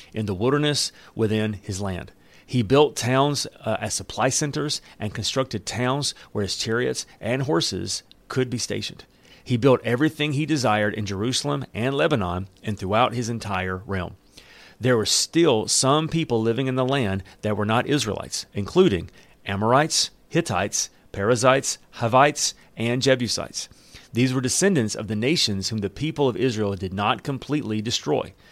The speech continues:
So Solomon conscripted, conscripted these as slaves,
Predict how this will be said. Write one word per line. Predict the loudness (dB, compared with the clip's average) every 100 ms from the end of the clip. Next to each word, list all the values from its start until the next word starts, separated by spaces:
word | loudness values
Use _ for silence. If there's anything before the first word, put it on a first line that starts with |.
| -20 _
So | 2 6 6 4 -4 -20
Solomon | -8 2 4 6 2
conscripted, | -4 -6 0 0 0 -6 -6 -8
conscripted | -6 -6 -4 -6 -4 -4 -4 -8 -20 -20 -14
these | 0 2 2 0 -4 -18 -6
as | -2 2
slaves, | 0 0 -4 -4 -8 -10